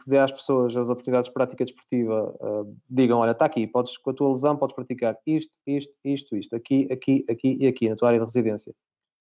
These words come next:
Enquanto não houver este esforço real, ahm, vamos continuar a perpetuar-nos aqui com, com equipas com atletas com idades, idades médias já muito envelhecidas e, e dificilmente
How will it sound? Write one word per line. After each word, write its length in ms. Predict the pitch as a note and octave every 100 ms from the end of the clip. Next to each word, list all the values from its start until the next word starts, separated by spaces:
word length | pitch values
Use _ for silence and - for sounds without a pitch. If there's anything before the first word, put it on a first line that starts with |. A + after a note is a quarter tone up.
| _ _
Enquanto 240 | C#3 C#3
não 80 | D3+
houver 220 | C#3 B2+
este 180 | B2 B2
esforço 600 | - C3 A2 - A2 G#2+
real, 560 | A2 A#2+ A#2 C3 C#3+ - _ _ _ _ _ _
ahm, 640 | - F#2+ G2+ G2+ F#2+ - A2+
vamos 220 | A#2+ B2
continuar 320 | B2 A#2 B2
a 60 | B2
perpetuar-nos 600 | B2 B2+ B2 B2 B2+ B2
aqui 300 | B2 B2+ B2+
com, 460 | B2+ B2+ B2 A#2+ A#2
com 120 | B2+
equipas 360 | B2+ B2+ B2+ B2
com 160 | -
atletas 460 | B2 B2 B2 B2 B2
com 180 | - B2
idades, 280 | B2 A#2 A#2+ B2
idades 280 | B2 B2 A#2
médias 240 | A#2+ A#2
já 120 | A#2+ A#2+
muito 180 | A#2+
envelhecidas 680 | A#2+ A#2 A2 - C3+ B2+ A#2
e, 240 | A2+ G#2+ -
e 80 | A#2+
dificilmente 500 | A#2 A2+ B2 B2